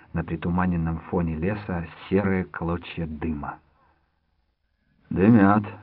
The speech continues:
сказал Антон. «Наверное, печку раскочегарили». Не успели они подойти к устью оврага,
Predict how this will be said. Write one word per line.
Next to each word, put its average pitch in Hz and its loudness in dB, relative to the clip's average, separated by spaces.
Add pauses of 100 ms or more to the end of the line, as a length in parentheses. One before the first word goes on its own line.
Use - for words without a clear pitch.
(600)
сказал 85 -2
Антон. 78 -6 (1500)
«Наверное, 101 4
печку 104 4
раскочегарили». 82 -4 (2000)
Не 110 8
успели 160 10
они 156 8
подойти 139 6
к 147 0
устью 107 6
оврага, 123 6